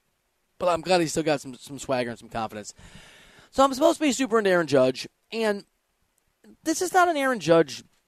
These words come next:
shot. I, I, and I, I, I love history, and I love in baseball the idea of the sanctity of, of,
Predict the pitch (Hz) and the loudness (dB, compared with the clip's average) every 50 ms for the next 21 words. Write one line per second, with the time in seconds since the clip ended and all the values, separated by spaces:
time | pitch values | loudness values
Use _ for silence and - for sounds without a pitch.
0 | _ _ _ _ - - - - 135 123 104 85 - _ - 135 156 135 - - | _ _ _ _ -16 -6 -2 -2 0 0 -2 -4 -8 _ -6 -6 -6 -6 -4 -6
1 | 170 185 - - 170 165 - 175 165 - - - - 185 175 - 170 175 175 180 | -6 -6 -6 -8 -12 -12 -10 -12 -14 -12 -10 -6 -4 -4 -4 -2 -2 -2 -2 -2
2 | - - 185 196 196 196 196 196 196 196 202 202 208 214 214 208 190 175 160 - | -2 -2 -2 -2 0 0 0 2 2 4 6 6 6 6 4 0 -4 -12 -14 -16
3 | - _ _ _ _ _ _ _ _ - - 170 160 - - - 151 147 147 139 | -20 _ _ _ _ _ _ _ _ -6 -4 -4 -4 -4 -6 -8 -6 -4 -4 -2
4 | 135 131 131 135 135 143 151 156 151 151 151 143 127 - 143 135 135 123 - - | -2 -2 -2 -4 -2 0 0 0 0 0 -4 -8 -6 -2 -2 -2 -2 -2 -4 -6
5 | - 131 123 120 117 123 123 120 113 120 120 113 _ - 139 139 131 127 127 123 | -4 -2 -2 -2 -4 -4 -6 -8 -8 -8 -12 -16 _ -12 -10 -8 -6 -4 -2 -2
6 | 120 117 110 - _ _ _ _ _ _ _ - 143 135 127 135 123 - - 143 | -2 -2 -4 -6 _ _ _ _ _ _ _ -6 -6 -4 -4 -6 -8 -6 -6 -6
7 | 131 131 - 131 131 120 120 113 110 101 - 123 117 | -6 -8 -10 -12 -10 -8 -6 -6 -8 -8 -12 -16 -14